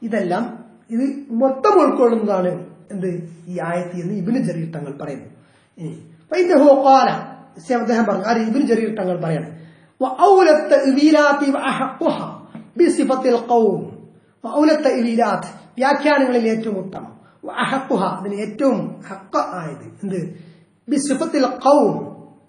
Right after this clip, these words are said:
ആ മുഅ്മിനീങ്ങളെ വിവരിച്ചില്ലേ, ആ വിവരണത്തിൽ, ആ വിവരണത്തിന്റെ വ്യാഖ്യാനമായിട്ട് വന്ന വ്യാഖ്യാനങ്ങളിൽ ഏറ്റവും ഉത്തമം എന്ന് പറയുന്നത്, ശരി എന്ന് പറയുന്നത്,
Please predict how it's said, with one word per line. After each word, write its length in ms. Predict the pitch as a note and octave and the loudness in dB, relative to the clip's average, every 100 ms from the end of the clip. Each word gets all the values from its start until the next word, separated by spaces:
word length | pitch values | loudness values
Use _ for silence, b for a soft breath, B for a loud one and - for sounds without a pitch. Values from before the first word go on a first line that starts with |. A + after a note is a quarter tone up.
| _ | _
ആ 80 | G#3 | -4
മുഅ്മിനീങ്ങളെ 640 | G#3+ A3+ A3+ D4+ D#4+ D4+ D4+ | -2 -2 0 0 4 4 4
വിവരിച്ചില്ലേ, 680 | D4 D4 C4+ G#3+ - - - - | 2 0 0 -2 -6 -8 -18 -16
ആ 240 | F#3+ A#3 C#4+ | -4 0 0
വിവരണത്തിൽ, 800 | B3 A3+ A#3 A3 - F3+ C3+ - - _ _ _ - E3 D#3+ - - - _ - | 0 -2 -2 -4 -4 -8 -8 -14 -20 _ _ _ -16 -14 -12 -16 -20 -20 _ -10
ആ 180 | G3+ B3 | -2 0
വിവരണത്തിന്റെ 560 | A3+ B3 C4+ C4+ C#4 C#4 | 0 0 2 2 2 0
വ്യാഖ്യാനമായിട്ട് 1160 | G#3+ A#3+ B3+ D#4 D4 A#3 F#3+ F3+ A3 C4 - - - | 2 0 2 2 2 2 -2 -4 -6 -10 -12 -18 -10
വന്ന 500 | E3+ G3 A#3 C4+ E4+ | -4 -2 0 -2 -2
വ്യാഖ്യാനങ്ങളിൽ 720 | F#3+ G3+ G#3+ C#4 B3 A3 G#3 G3 | -6 -6 -4 0 0 0 -2 -4
ഏറ്റവും 400 | F#3+ C#4 B3+ G#3+ | -4 -2 0 0
ഉത്തമം 460 | - D#4+ C#4 A3+ | -2 2 2 2
എന്ന് 140 | G3 F3+ | -2 -4
പറയുന്നത്, 320 | D#3+ C#3 D#3 | -8 -10 -8
ശരി 200 | A3+ A#3+ | -4 -2
എന്ന് 180 | G#3+ E3 | -2 -4
പറയുന്നത്, 480 | C3 C3 D#3 G#3+ | -8 -12 -10 -10